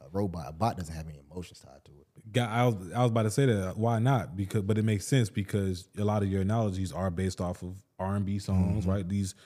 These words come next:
Speaker 2: these, uh, the-, these love stories, right?
Speaker 1: Right.
Speaker 2: So it's very emotional. But, uh, essentially,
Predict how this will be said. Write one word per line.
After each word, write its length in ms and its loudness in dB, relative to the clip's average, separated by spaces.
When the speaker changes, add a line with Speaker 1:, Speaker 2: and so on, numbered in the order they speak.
Speaker 2:
these, 280 2
uh, 400 -2
the-, 140 -2
these 260 -4
love 280 0
stories, 520 2
right? 140 0
Speaker 1:
Right. 80 2
Speaker 2:
So 120 2
it's 140 0
very 200 4
emotional. 600 2
But, 220 4
uh, 140 -2
essentially, 720 0